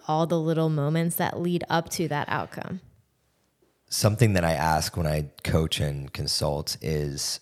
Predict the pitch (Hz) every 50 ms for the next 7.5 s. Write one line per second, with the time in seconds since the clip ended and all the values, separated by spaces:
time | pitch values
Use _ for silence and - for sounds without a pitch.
0 | - _ _ - 90 92 104 117 139 151 143 131 135 135 127 110 85 78 87 82
1 | 82 82 90 113 131 131 127 - - - 95 - 92 87 85 - - - 95 98
2 | 95 90 95 95 90 90 87 90 82 76 - - 90 90 85 82 - 80 - -
3 | - 67 - - 64 62 60 - - - 55 - - - - - - - - -
4 | - _ _ _ _ _ _ _ _ _ _ _ _ _ _ _ _ _ _ _
5 | _ _ _ _ _ _ - 110 - - - - 101 98 87 95 98 90 85 90
6 | 82 - - - 82 71 64 71 82 80 - - 85 78 53 60 80 80 - 78
7 | 73 - - - - - - - -